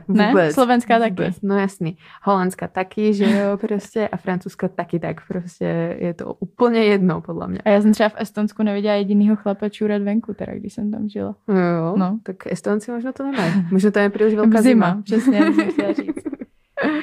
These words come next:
Speaker 2: No, protože ty chlapci jsou jakože od malička učení k tomu tak nějak, že prostě tu si stiahnite ty kalhoty a čurajte prostě na všetko, čo stojí v
Speaker 1: Hmm.
Speaker 2: podstatě. A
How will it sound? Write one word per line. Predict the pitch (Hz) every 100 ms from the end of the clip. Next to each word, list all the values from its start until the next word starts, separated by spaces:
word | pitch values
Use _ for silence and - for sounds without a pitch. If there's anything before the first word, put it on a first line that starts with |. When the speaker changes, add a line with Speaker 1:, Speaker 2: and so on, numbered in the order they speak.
| 294 - - - -
Speaker 2:
No, | 196 196 208
protože | 226 208 202 220 202 208 208 208 208 208
ty | 208
chlapci | 220 220 -
jsou | 233
jakože | 214 214
od | 220 196
malička | 220 240 226 -
učení | 214 208 214
k | 208
tomu | 214 202
tak | 208
nějak, | 208 208 208
že | 202
prostě | 202 - 196
tu | 196 196
si | 220
stiahnite | 202 196 208 208 196 190 196 202
ty | 208
kalhoty | 196 190 196 202 214
a | 196
čurajte | 190 - 214 214 180 165 165
prostě | 185 180
na | 185
všetko, | 180 202 202 185
čo | - 185 175 175 175
stojí | 180 185 170 170 - _
v | 226
Speaker 1:
Hmm. | 214
Speaker 2:
podstatě. | 208 - 175 - - -
A | 175 170 180